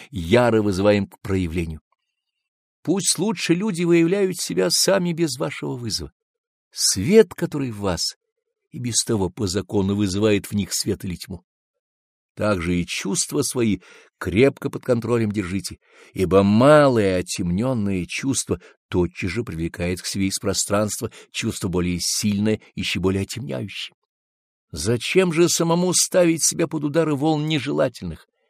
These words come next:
пространственных воздействий, обрушивающихся на нас по созвучию? Думайте, о чем думать, думайте, о чем чувствовать,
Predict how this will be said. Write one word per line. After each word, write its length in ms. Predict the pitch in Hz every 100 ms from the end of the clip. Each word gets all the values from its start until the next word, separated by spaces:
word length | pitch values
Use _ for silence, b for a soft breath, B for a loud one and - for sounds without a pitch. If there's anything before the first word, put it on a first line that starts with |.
| -
пространственных 800 | 120 110 - 117 104 - 107 92
воздействий, 560 | - 87 107 90 - - B B B B
обрушивающихся 1120 | 101 92 117 123 - 135 139 - 135 - 143 B B B
на 160 | 95 87
нас 240 | 87 87
по 100 | 113
созвучию? 600 | 107 104 131 135 - 104 _ _ _ _ _
Думайте, 880 | 92 92 196 208 196 185 151 - 143
о 40 |
чем 280 | - 127 113
думать, 360 | 101 90 - _ _ b b b
думайте, 640 | 98 90 160 160 147 151
о 40 | 135
чем 200 | 143 135
чувствовать, 600 | - - 120 - 82